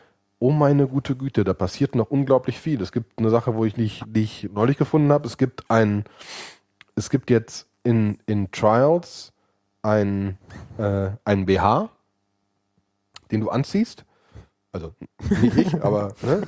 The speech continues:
den Frauen anziehen, den Frauen anziehen und, ähm, der über Sensoren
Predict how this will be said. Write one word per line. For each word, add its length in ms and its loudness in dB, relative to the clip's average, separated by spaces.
den 160 0
Frauen 260 4
anziehen, 460 2
den 160 2
Frauen 280 0
anziehen 380 -2
und, 240 2
ähm, 280 -2
der 460 0
über 460 0
Sensoren 840 0